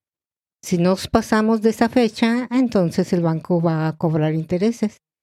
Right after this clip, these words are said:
Y ahorita la, los intereses que se establecen a través de las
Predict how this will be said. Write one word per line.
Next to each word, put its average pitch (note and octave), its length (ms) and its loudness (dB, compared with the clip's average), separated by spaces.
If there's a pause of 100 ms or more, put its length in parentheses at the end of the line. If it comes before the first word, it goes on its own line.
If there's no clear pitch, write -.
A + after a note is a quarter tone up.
(500)
Y G#3 80 2
ahorita G#3 420 2
la, A3 720 2
los G#3+ 220 2
intereses G#3+ 640 2
que G3+ 280 2
se - 160 -2
establecen G3 580 0
a G3+ 60 -2
través F#3 340 0
de G3+ 120 0
las G3 340 -4